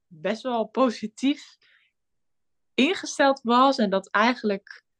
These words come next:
alles best wel goed ging. Maar vanaf het moment dat ik gewoon helemaal niks meer qua afleiding had, besefte ik me pas hoe negatief mijn zelfpraat eigenlijk was.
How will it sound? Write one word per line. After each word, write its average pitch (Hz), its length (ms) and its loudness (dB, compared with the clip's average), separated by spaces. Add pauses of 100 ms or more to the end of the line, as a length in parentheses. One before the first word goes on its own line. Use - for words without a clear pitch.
(260)
alles 214 300 2
best 214 220 0
wel 214 140 2
goed 262 320 -4
ging. 359 380 -8 (580)
Maar 190 180 -4
vanaf 190 220 0
het 202 100 -6
moment 196 380 4
dat 208 180 4
ik 202 100 0
gewoon 185 320 2
helemaal 240 680 4
niks 226 360 2
meer 226 240 2
qua - 240 -2
afleiding 277 640 -4
had, 254 400 -6 (360)
besefte 233 560 -2
ik 220 160 2
me 220 120 6
pas 202 320 0
hoe 262 680 8 (440)
negatief 240 760 0
mijn 196 180 -2
zelfpraat 190 560 -2
eigenlijk 156 460 -4
was. - 460 -14